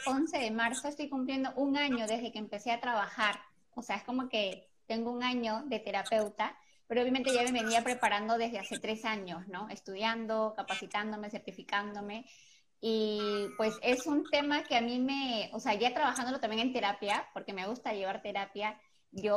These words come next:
personalmente, me he dado cuenta que es como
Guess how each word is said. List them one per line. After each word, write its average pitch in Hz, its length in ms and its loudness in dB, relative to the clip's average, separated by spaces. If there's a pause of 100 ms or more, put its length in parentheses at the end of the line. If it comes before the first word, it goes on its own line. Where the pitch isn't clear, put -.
(120)
personalmente, 190 960 -6 (240)
me 233 140 0
he - 20 6
dado 269 220 4
cuenta 247 340 -2
que 240 80 -2
es 247 100 -6
como 240 540 -2